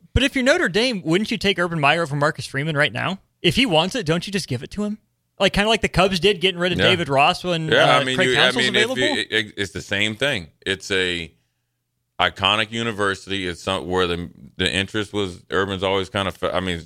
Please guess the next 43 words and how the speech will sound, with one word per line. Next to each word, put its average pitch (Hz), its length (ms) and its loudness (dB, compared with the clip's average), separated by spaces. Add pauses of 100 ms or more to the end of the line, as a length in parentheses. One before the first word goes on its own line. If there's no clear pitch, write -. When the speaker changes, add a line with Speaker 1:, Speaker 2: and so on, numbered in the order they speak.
(120)
Speaker 2:
so - 300 -4
according 127 480 -2
to 98 40 2
him, 90 280 -2 (220)
you 92 100 -2
know, 85 160 0
Speaker 1:
Mm-hmm. 85 120 0
Speaker 2:
what 90 120 0
he 87 60 -2
said 92 360 2
and 85 160 -8
people 90 200 -6
that 87 140 0
know 95 240 0
him, 87 100 -6 (600)
be 104 100 4
interested. 107 500 2
And 110 120 -2
if 104 180 0
it's - 420 -4 (800)
something 117 420 0
that 107 280 2 (180)
if, 95 180 0 (120)
if 92 200 2
he's 107 260 0 (680)
really 107 380 4
interested 107 480 2
in, 131 100 -2
you 147 120 -4
gotta 180 220 0
make 92 240 -2
it. - 160 -16 (260)
And 131 120 4
you 139 60 4
know 135 140 4
what? 143 320 4 (440)
If 123 80 2
I'm 127 60 0
Marcus 127 300 0
Freeman, 131 320 0
I 101 140 6
can 113 160 -4
be 110 400 -2